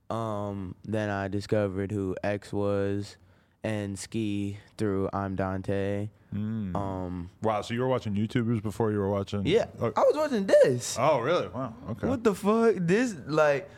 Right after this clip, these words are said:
Speaker 2: Dante is a goat, though.
Speaker 1: Uh, yeah, for sure. All, like, Berleezy, Your Rage, like,
Speaker 2: Mm.
Speaker 1: all of them, like, all of them. I used to just, like, watch music-related shit because
Speaker 2: Right.
Speaker 1: it was, like, all I, like, I did, like, sports, like,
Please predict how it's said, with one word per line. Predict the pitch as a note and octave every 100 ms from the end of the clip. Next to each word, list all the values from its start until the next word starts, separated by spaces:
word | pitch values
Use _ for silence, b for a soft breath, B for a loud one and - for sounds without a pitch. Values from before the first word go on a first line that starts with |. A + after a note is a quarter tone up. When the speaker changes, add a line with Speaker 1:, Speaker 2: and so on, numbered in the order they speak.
| B B B
Speaker 2:
Dante | A#2 D3 E3 C3
is | G2
a |
goat, | F#2 G#2 -
though. | C2+ A#1
Speaker 1:
Uh, | C#3+
yeah, | D3 F#3+ A#3 C#3+ B2+
for | B2+ D#3+
sure. | E3 G#3 A#3 -
All, | D3 G3+ A3+
like, | D#3 D3 C#3 B2 -
Berleezy, | C3 C#3 C#3 E3 G#3 G3 F#3+ F#3+ F3+ C3+
Your | D3 D3 D3
Rage, | E3+ F3 E3+ D3+
like, | C#3+ B2 G#2+
Speaker 2:
Mm. | G2+
Speaker 1:
all | D3 E3+
of | E3 D#3
them, | C#3+ C3 A#2
like, | A#2+ A2 G#2+ - -
all | B2+ C#3+ C#3+ C3
of | A2+
them. | A2+ G#2 F#2+ - A2
I |
used | B2 C3 B2+
to |
just, | B2+ A#2 G#2 G2 -
like, | A#2 G#2
watch | A2 B2 B2 -
music-related | A2+ B2+ A#2+ A#2 A#2+ A#2+ G#2
shit | - C#3 A#2+ -
because | A2+ A#2+
Speaker 2:
Right. | A2+
Speaker 1:
it |
was, | A2+ A2+
like, | A2 - -
all | B2 B2
I, | A#2 G2+ - B B
like, | - D3+ C#3+
I | D3
did, | D#3+ F3 F#3
like, | D#3 C3+ -
sports, | - - D3 D3+ C#3+ C3
like, | A#2+